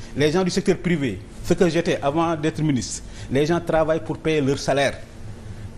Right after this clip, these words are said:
Les gens du secteur informel, demal Sandaga, les gens travaillent. Tey jii demal Touba, nit ñaa ngi fa commencé jaay. Le pays fonctionne normalement.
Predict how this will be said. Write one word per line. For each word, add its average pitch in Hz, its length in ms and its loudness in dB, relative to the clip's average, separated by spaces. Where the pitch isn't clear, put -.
Les 156 160 6
gens 196 120 2
du 190 80 2
secteur 190 320 0
informel, 156 420 0
demal 151 200 2
Sandaga, 233 380 0
les 110 160 -2
gens 160 120 2
travaillent. 233 440 0
Tey 170 160 4
jii 147 80 2
demal 156 260 2
Touba, 262 300 -2
nit 139 160 2
ñaa 170 80 0
ngi 190 60 -2
fa 214 80 2
commencé 214 360 0
jaay. 320 220 -2
Le 208 80 2
pays 311 200 2
fonctionne 277 380 -2
normalement. 262 540 0